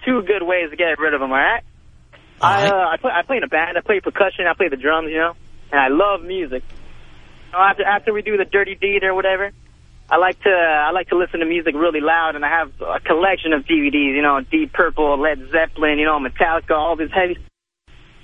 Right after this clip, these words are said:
Speaker 1: After we're done, I pop on a D V D and blast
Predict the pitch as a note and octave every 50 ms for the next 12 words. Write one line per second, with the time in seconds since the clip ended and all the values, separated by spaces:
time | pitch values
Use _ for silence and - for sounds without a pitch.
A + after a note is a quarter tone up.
0 | - - - - - - D#3+ F3 - - G#3+ G#3 G#3+ F#3+ F#3 G#3 A3+ B3+ C4 A#3+
1 | - - - - - F3+ F3 F3 F#3+ F#3+ F#3 F3 G3 G#3+ G3+ G3 G#3 G#3 A#3+ A3
2 | D3+ C3 A#2+ - D3+ D3 D#3+ F3 F#3 F#3+ F3+